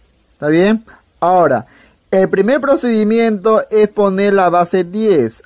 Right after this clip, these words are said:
acá base diez, acá base diez, ¿está bien? Ahora,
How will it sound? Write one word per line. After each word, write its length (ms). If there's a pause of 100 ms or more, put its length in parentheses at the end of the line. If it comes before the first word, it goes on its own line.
acá 400
base 380
diez, 540 (460)
acá 380
base 360
diez, 320
¿está 240
bien? 360 (640)
Ahora, 480